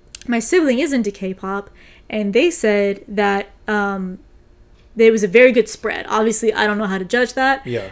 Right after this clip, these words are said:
Speaker 2: no
Speaker 1: but,
Speaker 2: idea.
Speaker 1: but they said that it was very impressive that they had that amount of albums in one spot and that they were all very good prices. Once again, I don't know. I'm just speaking from what they said,
Speaker 2: Mm-hmm.
Speaker 1: and I believe it. You know, like, especially w-, if you look at, like,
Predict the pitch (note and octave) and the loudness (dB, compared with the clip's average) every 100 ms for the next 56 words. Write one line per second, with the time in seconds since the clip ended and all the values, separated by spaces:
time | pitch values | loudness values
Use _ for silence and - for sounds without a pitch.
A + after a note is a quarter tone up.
0 | - E3+ - G#2+ F#2+ - A#3+ A3+ A#3+ B3+ | -4 -2 -2 -4 -10 -6 -2 0 4 2
1 | B3 C4 A#3+ A3+ G#3 G3+ G3+ G3+ A3 G3+ | 2 2 4 2 0 -2 -4 -2 0 0
2 | G3 F#3 A3+ B3 B3 A#3 A3+ G#3 A3 G#3 | -2 -2 2 4 2 0 -4 -4 -4 -6
3 | G3+ G#3 G3 G3+ G3+ - - - A3 A3 | -6 -6 -6 -6 -8 -12 -14 -4 0 0
4 | - - G3+ G3 G#3 G#3+ - G3+ - - | -2 -8 -6 -2 -2 -4 -8 -16 -16 -10
5 | G3 G3+ F#3+ E2 F#3+ - - _ _ _ | -4 -4 -4 -6 -10 -18 -20 _ _ _
6 | A3 G3 F#3+ F#3+ F#3+ - - - - A3+ | -8 -6 -6 -6 -8 -8 -8 -8 -10 -8
7 | G3+ G3+ G3+ F#3+ F#3+ G3 F#3 F3+ F#3+ G3 | -6 -4 -4 -6 -6 -8 -10 -8 -6 -4
8 | G3+ G#3+ - - - - - - - - | -6 -8 -12 -12 -10 -12 -12 -18 -20 -20
9 | - A3+ G3+ G#3 G3+ - G#3 A3 A3 G#3+ | -10 -6 -4 -6 -8 -6 -4 -2 -2 -4
10 | G3 F#3+ F#3 - A3+ G3+ G3+ F#3+ F3+ G3+ | -8 -8 -10 -8 -8 -6 -8 -8 -12 -6
11 | A#3+ C4 - C#4 C4+ C4+ C3 A#2 A2+ A3+ | 0 2 2 0 -2 -4 -8 -8 -2 4
12 | A#3+ A3 G3+ G3+ - - - - A3 A3 | 4 4 0 -2 -6 -14 -18 -6 0 0
13 | A3 G#3 G#3 G3 - G#3+ A3 G#3+ A3 G#3 | 0 0 -2 -2 -6 -4 -2 -2 -2 -4
14 | F4 G#3 G#3 G3+ F3+ F#3+ F#3+ G#3 G3+ | -4 -8 -6 -8 -6 -6 -6 -10 -10